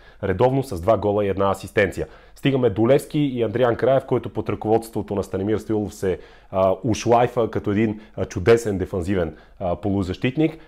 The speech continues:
А, той е на двадесет и три години, все още има вече два мача за националния отбор. Не съм описал статистиката за Левски, защото е ясно, че той има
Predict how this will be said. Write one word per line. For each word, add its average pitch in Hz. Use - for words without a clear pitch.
А, 107
той 117
е -
на 107
двадесет 110
и 98
три 104
години, 113
все 139
още 131
има 120
вече 107
два 104
мача 127
за 120
националния 117
отбор. 107
Не 104
съм 117
описал 107
статистиката -
за 90
Левски, 110
защото 95
е 90
ясно, 92
че -
той 98
има 92